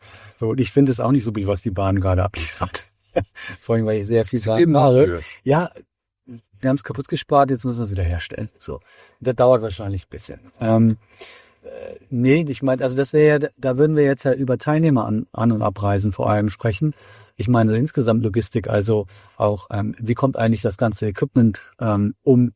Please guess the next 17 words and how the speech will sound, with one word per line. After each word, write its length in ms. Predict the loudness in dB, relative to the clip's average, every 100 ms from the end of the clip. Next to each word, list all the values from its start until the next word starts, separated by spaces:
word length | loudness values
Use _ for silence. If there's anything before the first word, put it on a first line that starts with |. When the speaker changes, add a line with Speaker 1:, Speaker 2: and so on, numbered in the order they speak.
| 0
Speaker 1:
Messestände 680 | 2 2 0 0 2 2 2
aufzubauen 720 | 0 -2 0 2 4 4 2
oder 360 | 0 2 2
um 200 | 4 2
Technik 420 | 2 0 2 0 4
oder 300 | 4 6 4
um 140 | 0
Catering 420 | 0 0 0 0
oder 100 | 2
sonst 240 | 2 2 0
was 80 |
zu 160 | -2 0
machen 240 | 0 0
von 160 | -2 0
A 80 | 2
nach 160 | 2
B? 200 | 4 2